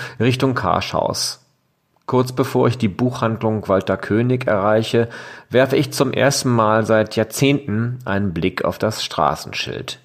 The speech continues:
Neustraße. Die heißt tatsächlich so. Warum auch immer. Aber sicher hat es nichts mit Klaus Dingers gleichnamiger Band zu tun.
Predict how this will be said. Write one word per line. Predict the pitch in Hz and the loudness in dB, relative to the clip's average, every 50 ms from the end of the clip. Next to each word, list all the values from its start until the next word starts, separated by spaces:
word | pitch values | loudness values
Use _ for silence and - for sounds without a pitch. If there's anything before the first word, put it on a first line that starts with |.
| _ _ | _ _
Neustraße. | - 104 107 107 104 104 104 104 101 - - - - 57 - - - - - - - - - - - - - - | -4 0 2 4 4 4 4 2 2 0 -4 -4 -4 -4 -4 -4 -6 -8 -8 -8 -10 -10 -12 -14 -14 -14 -4 0
Die | 123 120 | 2 4
heißt | 127 143 143 - - | 4 2 2 2 0
tatsächlich | 165 156 - - 131 127 123 - - - - | 0 0 2 0 0 0 0 -2 -4 -4 -4
so. | - - - - - - - _ _ _ | -4 -4 -4 -6 -6 -10 -14 _ _ _
Warum | - 85 87 82 - 85 95 101 | -6 -4 -2 -2 0 0 0 0
auch | 117 - | 0 0
immer. | - 101 85 69 65 67 62 - _ _ _ _ _ _ _ _ _ _ _ _ _ _ | 0 -2 -2 -2 -4 -6 -8 -12 _ _ _ _ _ _ _ _ _ _ _ _ _ _
Aber | 117 117 117 110 117 117 113 | 2 2 4 4 4 4 4
sicher | 107 139 143 - 165 139 | 2 2 2 4 4 4
hat | 131 135 127 | 4 4 2
es | 117 104 107 | 2 0 2
nichts | 113 131 170 180 - - - - 143 | 2 2 2 0 -2 -8 -8 -4 0
mit | 135 135 131 131 - - - | 0 0 0 0 -6 -8 -4
Klaus | - 123 120 120 101 - | 0 2 2 2 2 2
Dingers | 123 127 123 117 117 127 - | 0 2 2 2 2 0 -4
gleichnamiger | - - 101 95 98 98 - - 92 90 90 90 98 104 92 85 | -2 0 2 2 2 2 0 -2 -2 -2 0 0 0 0 -2 -2
Band | - - 87 85 90 85 | 0 0 0 0 -2 -2
zu | - - 73 - | -4 -6 -6 -6
tun. | - - - 50 - - - | -8 -10 -10 -12 -12 -14 -18